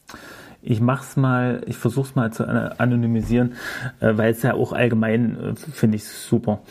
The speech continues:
Ähm, nun drohen die Weihnachtsgottesdienste nun auch von höchster Stelle in Frage gestellt zu werden. Zu riskant, zu viele Menschen auf einen Haufen. Wir haben als Punkt, Punkt, Punkt, äh, Gera uns, äh, Heiligabend-Gottesdienst bereits gestrichen und sind auf virtuell gegangen.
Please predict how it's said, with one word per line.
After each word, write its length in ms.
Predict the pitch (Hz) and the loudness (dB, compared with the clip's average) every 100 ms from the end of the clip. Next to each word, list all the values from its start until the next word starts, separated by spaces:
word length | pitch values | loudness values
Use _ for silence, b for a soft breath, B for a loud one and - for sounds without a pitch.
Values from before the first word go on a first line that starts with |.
| B B B - | B B B -2
Ähm, 340 | 120 113 110 - | 2 2 2 2
nun 260 | 143 170 | 2 2
drohen 260 | 160 151 160 | 2 2 4
die 120 | 147 | 2
Weihnachtsgottesdienste 880 | 131 156 - 151 139 135 143 143 143 | 2 0 0 2 2 2 0 2 2
nun 220 | 131 147 | 2 2
auch 180 | - 131 | 2 0
von 220 | - 127 | 2 0
höchster 360 | 110 151 170 135 | 2 2 0 -6
Stelle 260 | - 135 139 | 0 2 2
in 100 | 120 | 0
Frage 380 | - 117 127 107 | 2 2 2 0
gestellt 380 | 107 - 107 | -2 0 -2
zu 160 | - 104 | -2 -2
werden. 320 | 104 104 98 - B B B _ | -2 -2 -4 -10 B B B _
Zu 180 | - 147 | 0 2
riskant, 560 | 139 135 - 131 113 110 | 2 0 0 2 0 -2
zu 120 | 127 | -4
viele 240 | - 123 | 0 2
Menschen 340 | 123 135 143 123 | 2 0 -2 -4
auf 140 | 120 | -2
einen 280 | - 120 113 | 0 0 0
Haufen. 360 | 110 113 98 101 B B B B - | -2 -2 -6 -8 B B B B 0
Wir 160 | 123 131 | 2 2
haben 340 | 131 151 160 | 2 0 -2
als 640 | - 127 135 135 - - - | 0 2 2 0 -8 -14 -6
Punkt, 220 | - 147 147 | 0 0 0
Punkt, 200 | 143 135 | -2 2
Punkt, 360 | 131 135 131 | 2 2 -2
äh, 460 | - - 117 117 113 | -4 0 2 2 0
Gera 420 | 110 120 135 135 | 0 0 2 0
uns, 560 | 131 - 120 120 - - | -2 -2 0 0 -2 -10
äh, 80 | - | -2
Heiligabend-Gottesdienst 1300 | 110 110 110 117 113 117 110 113 117 107 - 110 - | 0 0 0 0 0 -2 -2 0 0 -2 -2 -4 -2
bereits 400 | 110 107 110 - | -2 -2 -2 -4
gestrichen 520 | 117 - - 156 156 | -8 -2 0 0 0
und 120 | - 110 | -2 0
sind 180 | 131 | 0
auf 160 | 113 - | -2 0
virtuell 440 | 120 117 - 113 | 0 0 -2 0
gegangen. 440 | 110 113 - 101 | -2 -4 -2 -2